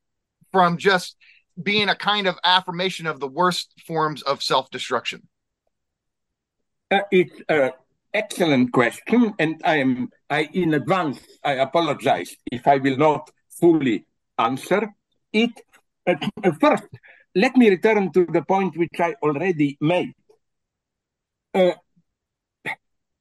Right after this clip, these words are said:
Speaker 2: I want to, in, uh, what you said, quoting Ted, involves some kind of a primacy of lack. This,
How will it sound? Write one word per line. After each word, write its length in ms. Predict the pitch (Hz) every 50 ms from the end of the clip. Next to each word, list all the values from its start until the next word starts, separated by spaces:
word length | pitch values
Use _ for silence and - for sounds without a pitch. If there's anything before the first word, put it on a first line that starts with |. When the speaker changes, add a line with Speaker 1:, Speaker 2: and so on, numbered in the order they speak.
| _ _ _ _ _ _ _ _ _ -
Speaker 2:
I 220 | 180 202 208 208
want 440 | 180 180 180 202 247 269 254 - -
to, 180 | 220 208 180 - - _ _ _ _ _ _ _ _ _ _ _ _ _ _ -
in, 320 | 202 185 185 175 165 170 - _ _ _ _ _ _ _ _ _ _ _ -
uh, 40 | 370 - - _ _ _
what 280 | - 156 180 262 277 - - - _
you 280 | - 156 170 233 247 220
said, 400 | - - - 220 175 113 - - - - - _ _ _ _ _ _ _ _ _ _ _ _ _ _ _ _ _ -
quoting 560 | 170 190 220 240 233 - 190 165 139 123 - - - _
Ted, 440 | - 196 156 113 95 - - - - - _ _ _ _ _ _ _ _ _
involves 720 | 214 180 160 127 127 190 202 233 262 - - - - - -
some 280 | - - - 226 233 220
kind 280 | 214 214 214 247 233 208
of 120 | 185 139
a 180 | 151 156 143 - - _ _ _ _ _ _ _ _ _ _ _
primacy 920 | 185 180 202 226 214 247 240 214 196 170 - - - - - 175 170 151 123 -
of 200 | 165 160 151 - _ - - - _ _ _ _ _ -
lack. 460 | 143 165 - - - - - - - _ _ _ _ _ _ _ _ _ _ _
This, 440 | 127 131 190 269 285 - - -